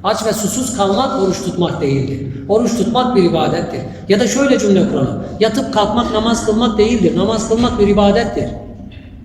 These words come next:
Bir insan spor olsun diye yatar kalkar, koşturur, hareketlerini yapar, onunki namaz değildir. Biz ona namaz da demeyiz. İşte nasıl namaz bir ibadetse, oruç da bir ibadettir. Üçüncü madde,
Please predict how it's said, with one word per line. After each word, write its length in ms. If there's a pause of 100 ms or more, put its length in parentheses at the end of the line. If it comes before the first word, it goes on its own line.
(200)
Bir 100
insan 560 (160)
spor 280
olsun 340
diye 120
yatar 400
kalkar, 420 (1200)
koşturur, 520 (260)
hareketlerini 640
yapar, 240
onunki 300
namaz 360
değildir. 380 (1000)
Biz 120
ona 200
namaz 300
da 100
demeyiz. 440 (520)
İşte 240
nasıl 340
namaz 500 (360)
bir 140
ibadetse, 680 (380)
oruç 300
da 120
bir 100
ibadettir. 640 (280)
Üçüncü 380
madde, 560